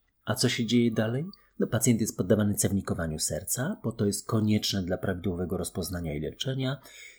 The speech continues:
i ciśnienie w tętnicy płucnej jest potwierdzane bądź nie, przypomnę, dwadzieścia pięć milimetrów supertęci. Ale jest wykonywany też pomiar ciśnienia, jest wykonywany też pomiar ciśnienia zaklinowania,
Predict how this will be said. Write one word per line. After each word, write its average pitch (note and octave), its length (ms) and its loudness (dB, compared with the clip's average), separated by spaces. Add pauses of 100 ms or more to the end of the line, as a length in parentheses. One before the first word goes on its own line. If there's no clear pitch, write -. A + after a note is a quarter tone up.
(100)
i E3 80 0
ciśnienie D3 420 4
w - 40 -8
tętnicy G#2+ 360 -4
płucnej A2+ 340 2
jest F#2+ 160 -2
potwierdzane G2+ 760 2 (360)
bądź B2+ 300 8
nie, G2 280 0 (440)
przypomnę, F#2+ 600 -4 (120)
dwadzieścia G2 520 -2
pięć D#2+ 340 -6
milimetrów D2 460 -8
supertęci. - 720 -12 (240)
Ale A#2+ 520 4 (220)
jest F#2 180 2
wykonywany G2+ 600 2
też - 400 -6 (160)
pomiar G2 420 0
ciśnienia, E2 640 -4 (280)
jest F2+ 160 -4
wykonywany G2 480 2
też G2 140 -2
pomiar G2 300 -2
ciśnienia C#3 300 -2
zaklinowania, A#2 680 -2